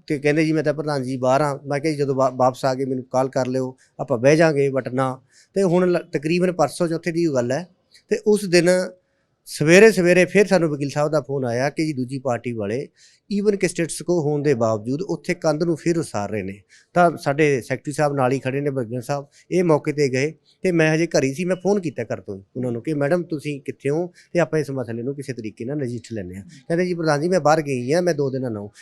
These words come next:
ਮੈਂ ਕਿਹਾ "ਜਿੰਨੇ ਉਹਨਾਂ ਨੂੰ ਰੋਕ ਦਿਓ, ਕੋਈ ਗੱਲ ਨਹੀਂ, ਦੋ ਦਿਨਾਂ ਬਾਅਦ ਆਉਂਗੇ, ਆਪਾਂ ਬੈਠ ਕੇ ਇਸ ਮਸਲੇ ਨੂੰ ਹੱਲ ਕਰ ਲਾਂਗੇ, ਕੋਈ ਵੱਡਾ ਮਸਲਾ ਨਹੀਂ ਹੈ ਆਪਣੇ ਲਈ, ਇਹ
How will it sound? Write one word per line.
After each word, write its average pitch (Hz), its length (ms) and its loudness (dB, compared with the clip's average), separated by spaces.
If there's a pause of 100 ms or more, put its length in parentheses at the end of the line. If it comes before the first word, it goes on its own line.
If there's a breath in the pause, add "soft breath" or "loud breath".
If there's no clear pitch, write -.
(120 soft breath)
ਮੈਂ 185 100 0
ਕਿਹਾ 190 120 0
"ਜਿੰਨੇ 180 180 4
ਉਹਨਾਂ 180 140 2
ਨੂੰ 180 80 0
ਰੋਕ 139 240 0
ਦਿਓ, 185 100 0
ਕੋਈ 147 180 -2
ਗੱਲ 131 160 0
ਨਹੀਂ, 196 100 0
ਦੋ 160 160 0
ਦਿਨਾਂ 151 200 0
ਬਾਅਦ 160 180 -2
ਆਉਂਗੇ, 139 380 -2
ਆਪਾਂ 135 380 -6
ਬੈਠ 131 200 -4
ਕੇ 151 120 -8
ਇਸ 139 220 -6
ਮਸਲੇ 117 360 -8
ਨੂੰ 143 260 -8 (360 soft breath)
ਹੱਲ 156 120 6
ਕਰ 156 180 0
ਲਾਂਗੇ, 185 240 0
ਕੋਈ 196 140 0
ਵੱਡਾ 147 200 2
ਮਸਲਾ 131 320 0
ਨਹੀਂ 120 180 -2
ਹੈ 117 60 -2
ਆਪਣੇ 107 260 -6
ਲਈ, 110 140 -4
ਇਹ 127 320 -2